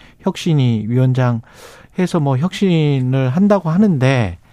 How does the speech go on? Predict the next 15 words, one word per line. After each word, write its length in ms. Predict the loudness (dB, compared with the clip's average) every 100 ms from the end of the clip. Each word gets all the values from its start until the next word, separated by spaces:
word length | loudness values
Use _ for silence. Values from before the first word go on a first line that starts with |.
| _ -20 _
지금 420 | -2 2 2 0 -4
이 160 | -10 -2
김은경 480 | 0 2 2 2
교수는 300 | 0 0 0
어떻게 360 | -2 -2 0 -2
평가를 440 | -2 -2 -2 -2
하고 240 | -4 -4 -2
계시고, 680 | -2 -4 -6 -6 -2 0
앞으로 420 | 0 -2 0 0 -2 -12 -20 -20 -20 -8
잘 180 | -4 0
될 160 | 0
것 140 | 0 -2
같은지 320 | -2 -2 -4
어떻게 260 | -4 -4 -4
보십니까? 640 | -4 -6 -12 -10 -12